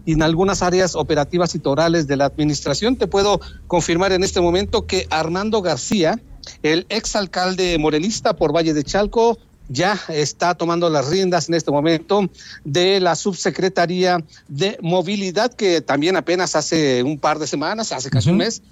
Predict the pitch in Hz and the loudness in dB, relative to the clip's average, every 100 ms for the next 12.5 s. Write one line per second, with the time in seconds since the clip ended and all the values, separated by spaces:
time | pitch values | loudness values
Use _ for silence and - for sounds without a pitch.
0 | - _ - 170 175 165 139 131 127 123 | -20 _ -2 2 4 4 4 4 2 0
1 | 131 185 214 165 135 120 _ _ - 143 | -2 -4 -2 0 0 -2 _ _ -6 -4
2 | 135 143 139 131 127 - 135 127 233 220 | -2 0 0 0 -2 -2 -4 -2 -4 0
3 | 151 139 139 131 139 143 254 175 156 143 | -2 -2 -4 -2 0 0 0 0 2 2
4 | 143 165 160 151 180 233 214 175 - 139 | 2 0 0 0 0 0 -2 -6 -6 -4
5 | 135 156 156 143 160 165 147 139 135 190 | 0 0 2 0 0 0 0 0 2 0
6 | 180 240 - - - 123 202 233 165 123 | 0 -4 -6 -12 -4 0 2 0 -2 0
7 | 214 208 139 139 135 202 208 208 226 190 | 2 2 2 0 0 -2 0 -2 0 0
8 | 202 262 269 - - 143 185 254 220 247 | 2 2 0 -8 -6 -2 0 2 0 0
9 | 247 196 - 175 208 170 185 202 180 202 | -2 0 0 0 -2 -2 -2 -2 -2 -2
10 | 185 190 170 160 151 147 147 151 185 175 | -2 0 2 2 2 0 0 0 0 0
11 | 120 170 170 160 151 185 185 202 254 156 | -2 -2 -2 -2 -2 0 2 0 -2 0
12 | 135 143 170 180 - | 2 4 4 2 0